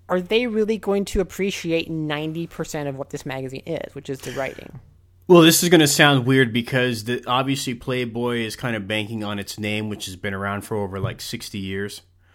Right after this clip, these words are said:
Speaker 2: But I,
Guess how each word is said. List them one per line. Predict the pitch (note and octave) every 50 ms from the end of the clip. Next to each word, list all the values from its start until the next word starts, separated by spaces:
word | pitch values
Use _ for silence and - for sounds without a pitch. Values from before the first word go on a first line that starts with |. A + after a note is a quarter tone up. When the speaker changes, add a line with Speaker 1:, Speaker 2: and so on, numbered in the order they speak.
| _ _ _ _ - - - _ _ _ _ _ _ _ _
Speaker 2:
But | - B2+ A#2 B2 B2 A#2+ A#2 A#2 - - - _ _ _ _ _ _ _ _ _ _ _ _ _ _ _
I, | - - -